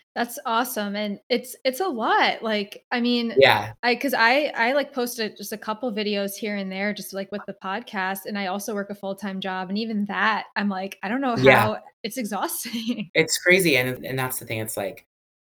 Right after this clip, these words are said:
Speaker 2: when you have to think about what you wanna sacrifice, it's like, for me,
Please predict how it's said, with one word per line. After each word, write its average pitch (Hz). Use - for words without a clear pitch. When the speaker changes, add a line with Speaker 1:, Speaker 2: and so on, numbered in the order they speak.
Speaker 2:
when 120
you 120
have 123
to -
think 117
about 110
what 95
you 110
wanna 104
sacrifice, 101
it's -
like, 101
for 117
me, 123